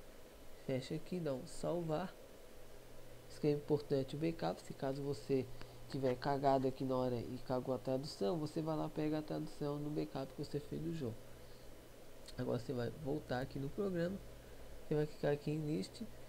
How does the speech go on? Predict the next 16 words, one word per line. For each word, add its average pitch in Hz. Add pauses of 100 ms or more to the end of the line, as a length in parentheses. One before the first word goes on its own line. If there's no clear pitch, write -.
(140)
load 185
from 175
test 170 (120)
file, 160 (280)
que 139
ele 139
vai 147
ler 143
o 151
arquivo 147
de 160
texto, 156 (1400)
né? 120 (2000)
E 226 (200)
pronto, 190
galera. 117